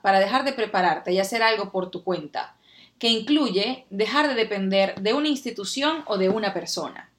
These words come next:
Claro que Urano entra en tu signo no quiere decir que estás mágicamente libre de absolutamente todo, que estás liberada,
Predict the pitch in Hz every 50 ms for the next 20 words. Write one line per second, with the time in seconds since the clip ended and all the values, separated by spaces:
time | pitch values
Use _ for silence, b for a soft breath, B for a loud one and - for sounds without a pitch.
0 | _ _ _ _ _ _ b b b b b b b b _ - 311 339 330 311
1 | 294 311 349 - - - - - 220 202 202 208 214 226 240 233 240 233 220 208
2 | 220 214 - 240 233 233 214 202 208 208 208 208 208 208 - 226 202 202 196 190
3 | 208 196 190 196 208 214 214 214 214 208 202 202 208 196 208 202 202 214 208 208
4 | 202 196 185 185 - 185 185 180 208 208 208 202 202 202 214 214 277 254 202 180
5 | 196 226 247 - _ _ _ _ _ - - - - 160 170 196 208 220 247 277
6 | 254 214 190 214 240 - b